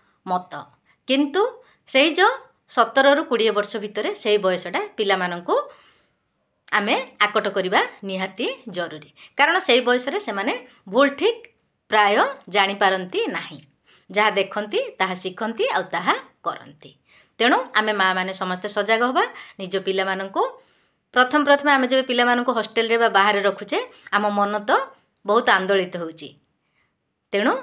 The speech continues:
ମୁଁ ଭାବୁଛି ଏଇସବୁ, ଏଇ ମୋର ବାର୍ତ୍ତାଟି ଆପଣମାନେ ଆପଣମାନଙ୍କର ପିଲାମାନଙ୍କୁ ଡେଡିକେଟ୍ କରନ୍ତୁ।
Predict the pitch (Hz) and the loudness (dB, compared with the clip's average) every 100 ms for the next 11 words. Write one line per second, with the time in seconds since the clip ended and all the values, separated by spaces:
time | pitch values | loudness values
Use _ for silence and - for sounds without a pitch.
0 | - 220 247 247 254 523 - _ _ _ | -4 0 0 0 -2 -6 -8 _ _ _
1 | _ _ _ _ _ _ _ - - - | _ _ _ _ _ _ _ -20 -6 0
2 | 320 320 285 392 508 - - 247 240 220 | 2 2 2 0 -2 -6 -2 2 2 2
3 | 185 180 202 196 440 - - 190 202 190 | 2 0 -4 -4 -6 -4 -2 0 0 -2
4 | 190 185 185 185 180 190 403 508 - _ | -2 -4 -6 -8 -6 -2 -2 -4 -16 _
5 | _ _ _ _ _ _ 240 226 208 185 | _ _ _ _ _ _ -2 2 2 0
6 | 175 240 523 - 190 196 180 170 160 160 | -4 -6 -6 -8 -2 0 0 -6 -8 -8
7 | 156 143 | -10 -12